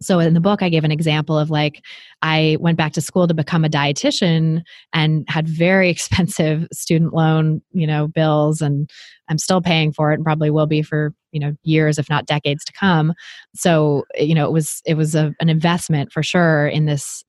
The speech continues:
academic program to become a dietitian and get my master's. And I initially went into it for kind of diet culture reasons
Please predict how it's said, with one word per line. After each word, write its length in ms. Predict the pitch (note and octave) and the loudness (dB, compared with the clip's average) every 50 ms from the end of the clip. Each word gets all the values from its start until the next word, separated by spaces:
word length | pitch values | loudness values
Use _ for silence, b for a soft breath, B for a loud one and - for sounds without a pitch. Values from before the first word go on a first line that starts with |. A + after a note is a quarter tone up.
| _ - | _ -6
academic 500 | D#3+ D#3 - D#3 D#3 D3+ D3 C#3+ C3+ - | -6 -2 -2 0 0 0 0 -2 -4 -2
program 440 | - F#3+ G3 G3 F#3+ E3+ E3 D#3+ D#3 | 0 0 2 2 2 2 2 2 0
to 80 | - | -2
become 240 | D#3 D#3 - D3+ D3 | -4 -4 -4 -2 -2
a 40 | D3 | -2
dietitian 420 | D3 C#3+ E3 - D4 C4 - A3+ | -2 -4 -4 -4 -4 -2 0 0
and 100 | G#3 F#3+ | 0 2
get 100 | F3+ D3+ | 0 0
my 80 | - D3+ | -2 -2
master's. 600 | D#3 D#3 E3+ F3+ - - F3+ F3 F3 E3+ E3+ - B B B B B B B - | -2 -2 -2 -2 -2 -2 0 0 0 -2 -4 -8 B B B B B B B -2
And 480 | E3 E3+ E3 D#3+ D#3 D#3 D#3 D3+ D3+ - _ - - | 0 2 2 2 2 2 0 -2 -4 -6 _ -4 -2
I 720 | E3 E3 D#3+ D#3+ D#3 D#3 D#3 D#3 D#3 D3+ D#3 D3+ D3 - _ - | 0 2 2 2 0 0 0 0 2 2 2 0 -2 -4 _ 0
initially 460 | F3+ F3 F#3 A3 A3+ - - F3+ E3 | 2 2 4 2 0 0 0 0 2
went 180 | D#3 D#3 D3+ | 2 2 2
into 340 | F#3 C4 D4 - - - D#3+ | 2 2 0 0 0 0 2
it 240 | D#3+ D#3 D#3 D3+ - | 2 4 2 0 -2
for 480 | - - - - D#3+ D#3 D#3 D#3 D#3+ E3 _ - - | -6 -10 -4 0 0 2 2 0 -2 -4 _ -8 -4
kind 100 | E3+ E3+ | -2 0
of 80 | E3 | 0
diet 300 | D#3+ - D#3+ E3 E3+ F3+ - | 2 2 2 2 2 0 0
culture 300 | - F3 E3+ - F3 E3+ | 0 -2 -2 0 -2 -2
reasons 640 | E3 D#3+ E3 E3 G3 B3 A#3 - - - - F3 | 0 0 0 0 0 0 -2 -4 -10 -10 -14 -18